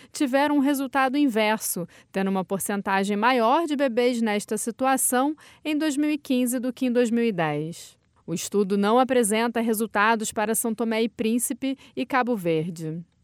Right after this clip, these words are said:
Os resultados destacam a necessidade urgente de mais investimento e ação para acelerar o progresso. Entre as principais causas do problema estão os extremos da idade materna, gravidez múltipla,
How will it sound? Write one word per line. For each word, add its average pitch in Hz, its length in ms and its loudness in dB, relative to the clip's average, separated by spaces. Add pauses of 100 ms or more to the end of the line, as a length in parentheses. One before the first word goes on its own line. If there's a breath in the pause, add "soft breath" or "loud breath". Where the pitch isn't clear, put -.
Os - 140 -4
resultados 190 600 2
destacam 202 480 -2
a 214 40 -2
necessidade 220 720 0
urgente 233 520 0
de 220 100 -2
mais 220 240 0
investimento 233 720 0
e 285 40 0
ação 254 400 0
para 240 180 0
acelerar 247 500 0
o 240 60 -2
progresso. 185 720 -2 (320 loud breath)
Entre 170 200 -2
as 175 100 -2
principais 190 500 -4
causas 180 380 -2
do 185 100 -4
problema 254 640 2 (240 loud breath)
estão 202 300 -2
os 202 160 0
extremos 233 560 0
da 233 140 2
idade 226 340 2
materna, 233 680 0 (240 loud breath)
gravidez 190 560 2
múltipla, 247 600 0